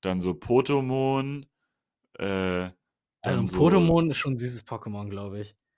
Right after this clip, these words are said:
Speaker 1: Ja, oder, oder dann, äh, so, so, äh, Strohsis, so, äh, klingt, ist auch so eine Mischung wie so Moses und,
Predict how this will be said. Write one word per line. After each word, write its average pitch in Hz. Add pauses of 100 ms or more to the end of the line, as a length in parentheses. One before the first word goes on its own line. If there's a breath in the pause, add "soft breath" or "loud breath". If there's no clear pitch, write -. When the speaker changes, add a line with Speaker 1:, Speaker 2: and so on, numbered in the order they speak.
Speaker 1:
Ja, 82
oder, 92
oder 92
dann, 92
äh, 87
so, 82
so, 80
äh, 80
Strohsis, 135 (240)
so, 90 (200)
äh, 90
klingt, 117
ist 107
auch 104
so 110
eine 101
Mischung 117
wie 101
so 92
Moses 113
und, 92